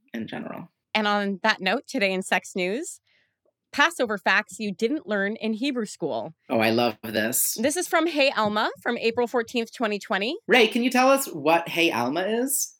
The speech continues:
Speaker 2: Hey Alma is one of, it's, it's just a Jewish online magazine. They have everything. They have, like, a newspaper. They have life and culture. They have current events. They have, you know, opinion pieces. They have news. They have lots of stuff.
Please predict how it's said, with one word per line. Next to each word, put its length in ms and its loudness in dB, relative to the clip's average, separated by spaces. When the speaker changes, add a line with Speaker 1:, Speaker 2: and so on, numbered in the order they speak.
Speaker 2:
Hey 260 2
Alma 460 2
is 280 0
one 220 0
of, 100 2
it's, 360 -2
it's 240 -2
just 220 -4
a 60 -2
Jewish 400 0
online 420 2
magazine. 680 -2
They 80 4
have 300 2
everything. 540 -2
They 80 0
have, 140 -4
like, 240 -2
a 40 -4
newspaper. 460 -4
They 140 0
have 200 2
life 260 4
and 140 -2
culture. 520 -4
They 120 -2
have 160 0
current 280 -2
events. 520 -2
They 160 2
have, 480 2
you 160 -2
know, 280 2
opinion 420 -2
pieces. 460 -8
They 160 2
have 360 0
news. 640 0
They 140 0
have 400 0
lots 260 -2
of 60 -14
stuff. 380 -6